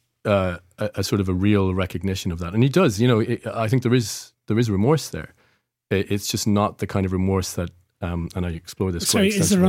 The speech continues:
Speaker 1: book.
Speaker 2: remorse for himself as much as it is for his victims? Because he has <clears throat> spent the bulk of his life in prison as a result.
Speaker 1: Yeah, yeah. There's, there's a bit of both, I think.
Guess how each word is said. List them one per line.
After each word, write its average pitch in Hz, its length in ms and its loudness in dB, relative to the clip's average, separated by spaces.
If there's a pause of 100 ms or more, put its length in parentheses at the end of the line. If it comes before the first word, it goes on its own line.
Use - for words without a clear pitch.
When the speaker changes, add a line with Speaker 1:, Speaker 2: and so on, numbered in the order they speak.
Speaker 1:
book. - 80 -
Speaker 2:
remorse 226 220 2
for - 160 -4
himself 175 720 0 (340)
as 151 140 -2
much 170 220 -2
as 151 160 -2
it 151 100 -2
is 147 200 -2
for 160 100 -6
his 143 120 -4
victims? 143 440 -6
Because 170 480 -2
he 190 160 0
has - 240 4
<clears throat> 87 100 -4
spent 151 340 0 (340)
the 156 60 -2
bulk 151 320 2
of 147 60 -6
his 143 140 -2
life 131 240 -2
in 147 80 0
prison 226 340 -2
as 160 140 -2
a 143 60 -4
result. - 380 -12
Speaker 1:
Yeah, 87 200 0 (420)
yeah. 82 200 -4 (300)
There's, 104 280 2
there's 123 220 4
a 135 60 2
bit 127 120 0
of 92 80 -2
both, 90 340 -4
I - 60 -12
think. - 280 -12